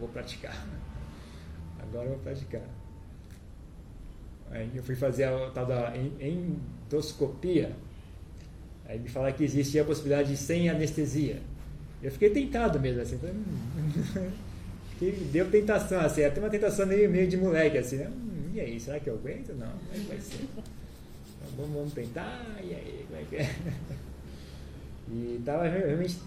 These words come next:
tentado, assim, não, não tinha nenhum real propósito, né? É só, só pra, até, até, você pode até dizer que é uma certa vaidade, de só querer ver, né? Será que é... Só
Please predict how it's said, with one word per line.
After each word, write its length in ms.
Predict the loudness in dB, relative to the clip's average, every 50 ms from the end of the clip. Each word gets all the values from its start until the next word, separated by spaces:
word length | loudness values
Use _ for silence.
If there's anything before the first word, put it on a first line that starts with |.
| -8 -6 -2
tentado, 500 | 0 0 2 4 6 6 6 6 6 4
assim, 220 | 0 0 -2 -2
não, 180 | -2 0 -2 0
não 220 | 0 0 0 0
tinha 200 | 0 2 2 2
nenhum 220 | 4 2 2 0 2
real 280 | 4 4 4 4 2 2
propósito, 760 | 4 2 2 4 4 4 4 4 2 0 -2 -6 -6 -6
né? 120 | -6 -6 -6 -8 -8 -10 -14 -14 -14 -14 -14 -14 -14 -14 -12 -10 -6 -6
É 40 | -6
só, 280 | -4 -2 0 0 0
só 220 | 0 0 0 0 0
pra, 220 | 0 0 0 0 0 -2 -2
até, 280 | -4 0 0 0 2 2
até, 460 | 2 2 2 0 0 0 0 -2 -2 -4 -6 -10 -6 -4 -4 -4
você 100 | -2 0
pode 160 | 2 2 2 4
até 140 | 6 6
dizer 180 | 8 10 10 10
que 60 | 10
é 40 | 6
uma 60 | 4
certa 220 | 4 2 2 2 4
vaidade, 540 | 4 4 4 4 2 0 0 -2 -2 -4 -6 -8 -8 -8 -6 -4 -2 -2 -2 -2 -4 -6 -8 -8 -8 -6 -6
de 100 | -4 -2
só 160 | 0 2 2 4
querer 240 | 6 6 6 6 6
ver, 240 | 8 6 6 6
né? 140 | 6 4 2
Será 280 | 0 2 4 4 4 4
que 120 | 4 4
é... 180 | 4 4 4 0 -2 -4 -4 -6 -6 -6 -4 -4 -4 -4 -4 -4 -4 -4 -4 -6 -6 -6 -8 -8 -6 -6 -4 -4 -2 -2 -2 -2
Só 60 | 0